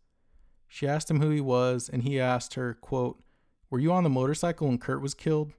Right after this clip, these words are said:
unquote. This question obviously shocked her because her boyfriend had been killed about ten years earlier on a bike. He tried making small talk and she kept attempting to leave, but he would follow her.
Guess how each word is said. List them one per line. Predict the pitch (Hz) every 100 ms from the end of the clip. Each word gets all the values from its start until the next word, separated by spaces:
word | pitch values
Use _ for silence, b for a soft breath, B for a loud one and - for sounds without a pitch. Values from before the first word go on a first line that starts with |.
| _ _
unquote. | 131 127 - 123 123 - _ _ _ _ _
This | 165 -
question | - 190 -
obviously | 147 147 147 -
shocked | 120 139 131 -
her |
because | 120 117 123
her | 123
boyfriend | 127 147 143 135
had | 127
been | 123
killed | 123 135 123 135
about | 123 104
ten | - 139
years | 135 131 123
earlier | 127 127 123 123
on | 120
a | 117
bike. | 117 123 120 - _ _ _ _ _ _ _ _ _
He | 151
tried | - 160 156
making | 160 156 151
small | 151 135
talk | 131 135 127
and | 131
she | -
kept | - 139 -
attempting | 131 139 131 135
to | 123
leave, | 156 170 147
but | 131 135
he | 143
would | 131 -
follow | 135 127 117 117
her. | 120